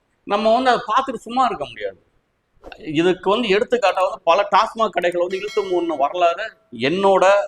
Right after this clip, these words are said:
மாநாடு சேனலுக்கும் உண்டு, ராம்குமாருக்கும் உண்டு, நாம் தமிழர் கட்சியில உள்ள பல தம்பிமார்களுக்கும் உண்டு. அது அந்தந்த மாவட்டத்தை சேர்ந்த பல பேருக்கும் தெரியும்.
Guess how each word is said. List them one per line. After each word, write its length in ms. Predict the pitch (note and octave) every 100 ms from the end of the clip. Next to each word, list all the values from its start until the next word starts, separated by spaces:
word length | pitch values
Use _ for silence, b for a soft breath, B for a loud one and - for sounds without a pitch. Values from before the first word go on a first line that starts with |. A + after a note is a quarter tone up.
| -
மாநாடு 420 | C3 D#3+ F#3+ F#3+ D3+
சேனலுக்கும் 520 | - F3 F#3 F3 E3
உண்டு, 180 | D#3 F#3 F#3+
ராம்குமாருக்கும் 720 | C3+ F3 F#3 F3 E3 E3 D#3
உண்டு, 180 | C#3+ D3 G#3
நாம் 260 | C#3+ D3 -
தமிழர் 300 | F#3 F3 D#3
கட்சியில 280 | D3+ D3 C#3
உள்ள 160 | C#3+ G3+ - b b -
பல 140 | D3 G3
தம்பிமார்களுக்கும் 840 | E3 F#3+ G#3+ G3+ F#3 F3 F3 D#3+ C3+
உண்டு. 200 | A2+ - _ _ _ _
அது 140 | C#3+ G3
அந்தந்த 300 | G3 F#3 E3+
மாவட்டத்தை 520 | E3 F#3+ G3 F3 -
சேர்ந்த 320 | - C#3+ D3+ F3+ F#3+
பல 140 | C#3+ E3
பேருக்கும் 420 | E3 E3+ E3+ C#3
தெரியும். 360 | C3 A#2+ D3+